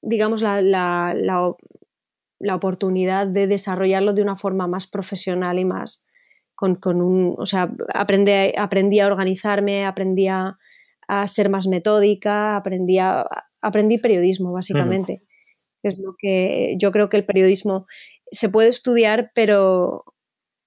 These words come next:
Speaker 2: Hay
Speaker 1: pero aprenderlo, ah, hay que aprenderlo en la calle.
Speaker 2: Hay que vivirlo, ¿no?
Speaker 1: Exacto.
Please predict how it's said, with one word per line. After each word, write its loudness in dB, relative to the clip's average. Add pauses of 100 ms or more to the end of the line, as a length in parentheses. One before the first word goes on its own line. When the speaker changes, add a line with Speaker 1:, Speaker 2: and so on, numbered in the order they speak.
(560)
Speaker 2:
Hay -6 (480)
Speaker 1:
pero 2
aprenderlo, -2 (140)
ah, -4
hay -2
que -4
aprenderlo -2
en -2
la -8
calle. -4 (100)
Speaker 2:
Hay -16
que -10
vivirlo, -4
¿no? -10
Speaker 1:
Exacto. -8